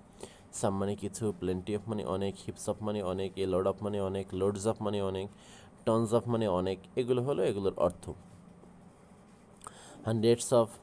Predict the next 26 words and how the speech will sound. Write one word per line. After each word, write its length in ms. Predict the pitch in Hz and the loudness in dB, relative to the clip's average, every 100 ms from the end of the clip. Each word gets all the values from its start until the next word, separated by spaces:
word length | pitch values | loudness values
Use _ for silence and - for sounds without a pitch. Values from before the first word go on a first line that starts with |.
| - | -6
মানে 240 | 95 95 - - | -2 -4 -6 -10
শত 200 | 113 120 | -6 -6
শত, 380 | 113 117 98 98 117 | -2 -2 0 0 2
thousands 380 | 104 95 107 - | 2 2 0 -2
of 60 | 110 | -2
মানে 140 | 120 113 | -2 -2
হাজার 260 | 107 107 | -2 0
হাজার, 220 | 107 104 98 | 2 2 0
a 140 | 98 104 | 0 0
little 220 | 104 104 | 0 0
মানে 180 | 110 107 | 0 0
অল্প 240 | 92 90 | -2 0
একটু, 320 | 101 - 98 | -2 0 0
much 240 | 87 95 - | 2 0 -2
মানে 140 | 104 110 | -2 0
অনেক 240 | 104 101 | 0 0
বেশি, 380 | 92 90 98 107 - - - - - - - - | -2 -4 -4 -4 -8 -20 -20 -20 -20 -20 -20 -2
couple 280 | - 107 113 113 | 2 4 6 4
of 40 | 113 | 4
মানে 160 | 113 | 4
অল্প 220 | 98 95 | 4 2
কিছু, 400 | - 104 - 98 98 - - - - - - - | -4 -8 -6 -6 -6 -14 -20 -20 -20 -20 -8 -2
এগুলো 220 | 117 131 | 0 2
হলো 120 | 160 | 0
কোয়ান্টিফায়ারগুলোর 760 | 170 117 110 - 120 117 123 - | 2 2 2 2 2 2 0 2
অর্থ। 340 | 95 - | 2 0